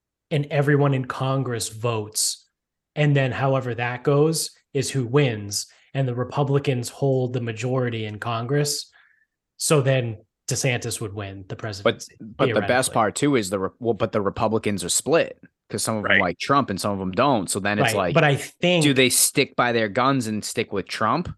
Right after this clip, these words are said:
Speaker 1: I think
Speaker 2: and
Speaker 1: it's a
Speaker 2: risk
Speaker 1: simple majority.
Speaker 2: Yes, but, like, so now the best part about that chaotic situation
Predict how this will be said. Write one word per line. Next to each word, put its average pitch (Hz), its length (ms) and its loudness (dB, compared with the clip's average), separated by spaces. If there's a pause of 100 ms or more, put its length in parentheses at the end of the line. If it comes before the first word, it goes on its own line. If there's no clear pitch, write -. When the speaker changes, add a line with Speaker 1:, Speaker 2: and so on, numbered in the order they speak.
(200)
Speaker 1:
I 143 100 2
think 190 380 0
Speaker 2:
and - 40 2
Speaker 1:
it's 120 80 4
a 117 40 6
Speaker 2:
risk 135 140 6
Speaker 1:
simple 170 320 2
majority. 135 720 -4 (920)
Speaker 2:
Yes, 110 360 -2
but, 107 180 -2
like, 104 240 0
so 113 180 -2
now 104 720 0 (640)
the 107 80 -2
best 120 340 2
part 117 140 2
about 104 180 -2
that 107 220 -4
chaotic 95 600 -4
situation 98 1040 -2